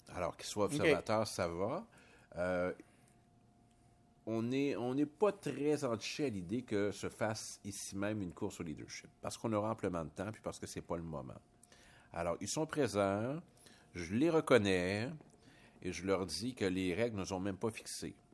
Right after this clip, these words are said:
Speaker 1: Alors que les gens veulent échanger, très bien, mais ça doit se faire dans la sobriété.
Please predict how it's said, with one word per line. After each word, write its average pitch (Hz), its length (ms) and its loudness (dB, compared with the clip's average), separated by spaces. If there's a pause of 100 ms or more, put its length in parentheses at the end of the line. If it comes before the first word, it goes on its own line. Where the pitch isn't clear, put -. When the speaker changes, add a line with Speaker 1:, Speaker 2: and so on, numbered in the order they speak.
Speaker 1:
Alors - 140 -12
que 85 120 -10
les 82 80 -6
gens 98 220 -2
veulent 87 180 -2
échanger, 82 540 -6
très 95 240 -4
bien, 95 240 -4
mais 135 100 -6
ça - 260 -10
doit 104 160 0
se - 80 -6
faire 104 140 -2
dans 95 80 -4
la 82 100 -6
sobriété. 82 600 -10